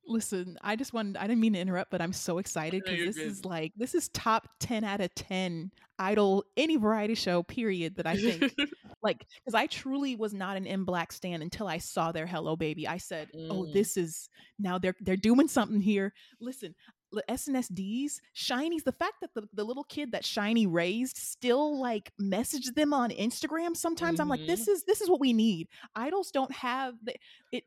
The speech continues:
Speaker 1: like, 'cause the way it would work is, like, these kids would kind of, their parents would drop them off kinda, and they would be going to,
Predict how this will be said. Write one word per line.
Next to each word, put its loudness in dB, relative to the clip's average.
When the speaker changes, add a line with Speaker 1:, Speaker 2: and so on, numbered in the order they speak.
Speaker 1:
like, -2
'cause -6
the -6
way -2
it -8
would -6
work -8
is, -12
like, -10
these -14
kids -12
would -8
kind -8
of, -8
their -4
parents -2
would 2
drop 2
them 0
off -2
kinda, -2
and -2
they -2
would 0
be -4
going -6
to, -8